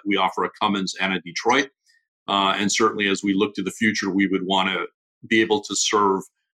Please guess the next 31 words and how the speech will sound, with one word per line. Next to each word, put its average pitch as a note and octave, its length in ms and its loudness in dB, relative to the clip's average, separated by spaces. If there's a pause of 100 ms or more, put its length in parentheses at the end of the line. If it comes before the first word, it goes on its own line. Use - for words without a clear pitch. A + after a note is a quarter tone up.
(140)
uh, F#2 320 2 (140)
the G2+ 100 0
needs A2 320 2
of G#2 60 2
our F#2+ 120 2
customers F#2 640 0
and F2+ 120 -2 (100)
whatever, F#2+ 600 0 (440)
uh, F#2 180 2
requirements F#2 680 -2
they F#2 160 2
have. E2+ 340 2
So, F#2+ 440 0 (440)
uh, F#2 340 2
we've B2 220 2
got G#2 140 2
a - 20 -2
great A2+ 260 2
partnership A2 420 0
with - 140 -4
Cummins. A#2 360 0
We G#2 100 0
have G2+ 220 0
for G2 100 0
a F2+ 60 2
long F2+ 260 0
time A2+ 420 2
and, F2+ 200 -6
and F#2+ 120 -4
really F#2+ 320 4
are, F2 200 0